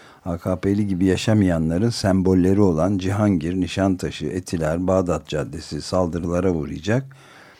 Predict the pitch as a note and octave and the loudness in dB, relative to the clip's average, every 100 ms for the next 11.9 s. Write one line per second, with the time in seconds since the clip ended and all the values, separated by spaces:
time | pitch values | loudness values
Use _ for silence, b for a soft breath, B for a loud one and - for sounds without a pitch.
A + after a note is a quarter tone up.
0 | _ - G2 F2+ - G#2+ G2 F2+ E2+ - | _ -10 -8 -8 -8 -6 -2 -2 -2 0
1 | F#2+ F#2+ F2+ - F2+ D2+ E2 D#2 G2+ G2+ | 0 0 -4 -6 -8 -6 -6 -4 -4 -2
2 | F#2+ E2+ - G#2 F#2 D#2 D2+ D#2+ F#2 F2+ | -2 -2 -2 0 0 0 -6 -2 -2 0
3 | F2+ F#2 B2+ B2+ F#2+ - F2 F2 E2 - | -2 -2 -2 -4 -6 -2 -2 -2 -6 -6
4 | D2 - C#2 E2 A2 C3+ - B B B | -10 -8 -10 -4 -2 -2 -4 B B B
5 | B B _ G#2 G2 E2 - E2 D#2+ - | B B _ 0 2 0 -4 -4 -4 -4
6 | E2 F#2+ A#2 - G2+ F2+ G2 G#2+ E2+ G#2 | 0 0 0 -2 -6 -4 -2 0 2 -2
7 | - - F#2 F2+ - E2+ - F2+ F#2 G2+ | -4 -12 -10 -8 -6 -6 -2 0 2 2
8 | F#2+ E2+ F2+ G2+ F#2+ - G#2 - F2+ F2 | 2 0 0 -2 -4 -2 -4 -4 -6 -6
9 | - D2 - A2 G#2 D#2+ F2 D#2+ D#2+ E2 | -4 -8 -2 -2 -2 -6 -6 -4 -6 -4
10 | D#2 - - G2 G#2+ G2 F#2 G#2+ G#2+ F#2+ | -6 -8 -6 -4 -2 -2 2 0 0 -6
11 | - - F2 F#2 A2 F#2+ G2+ F#2+ C3+ | -6 -4 0 2 4 4 4 2 -4